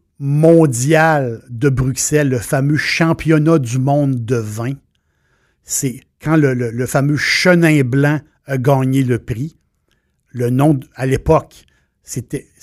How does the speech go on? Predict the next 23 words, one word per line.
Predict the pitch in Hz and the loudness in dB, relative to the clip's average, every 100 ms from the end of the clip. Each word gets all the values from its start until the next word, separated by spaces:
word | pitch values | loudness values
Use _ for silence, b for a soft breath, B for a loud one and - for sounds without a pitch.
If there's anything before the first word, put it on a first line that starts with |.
| - | -8
le | 123 | -4
nom | 127 147 | 0 0
du | 113 | -2
vin, | 135 151 | -2 -2
c'est | 123 | -2
le | 117 | -6
Salzé. | - - - 151 139 123 107 135 175 _ _ _ _ _ _ _ _ _ | -6 -4 0 2 2 -2 -4 -4 -6 _ _ _ _ _ _ _ _ _
Zalzé. | 113 104 135 147 135 120 110 123 175 _ _ - | -8 -2 0 2 0 -2 -6 -8 -10 _ _ -12
Donc, | 123 | -8
ce | - | -4
vin-là, | 123 110 110 156 147 143 127 160 - _ _ _ _ _ | -4 -2 0 2 2 2 0 -2 -10 _ _ _ _ _
qui | - | -10
valait | 123 127 127 143 - _ _ _ _ _ _ _ _ | -6 -2 0 0 -2 _ _ _ _ _ _ _ _
aux | 131 131 | -6 -2
alentours | 131 120 143 135 | -2 -2 -4 -4
de | 120 | -6
treize | - - 139 131 113 | -8 -4 -2 -2 -4
dollars | 120 120 123 | -4 -4 -4
la | 117 110 | -4 -8
bouteille, | 110 - 117 113 - _ _ | -10 -10 -10 -10 -16 _ _
imaginez-vous. | 120 113 117 110 110 _ _ _ _ _ _ _ - | -14 -10 -10 -10 -12 _ _ _ _ _ _ _ -10
Aux | 117 | -4
en-, | 127 | -4